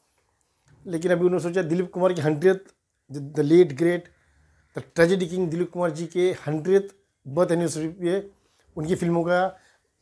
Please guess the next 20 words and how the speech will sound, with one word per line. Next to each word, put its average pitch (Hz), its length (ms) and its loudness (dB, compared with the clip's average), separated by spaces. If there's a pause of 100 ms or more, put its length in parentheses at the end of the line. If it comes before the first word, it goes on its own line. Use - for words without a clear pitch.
(480)
फेस्टिवल 180 340 2
रखा 156 180 2
जाए। 131 280 0 (420)
तो 151 60 -8
देखते 160 360 4
हैं 175 120 4
क्या 175 160 0
लोग 170 300 0
वही 175 180 2
रिस्पॉन्स 170 360 -4
देंगे 170 180 -2
जो 165 140 -2
अमिताभ 160 260 -2
बच्चन 156 280 -6
की 165 80 -4
फिल्मों 165 260 -2
को 160 60 -2
रिस्पॉन्स 160 360 -2
दिया 160 160 0
था। 165 160 0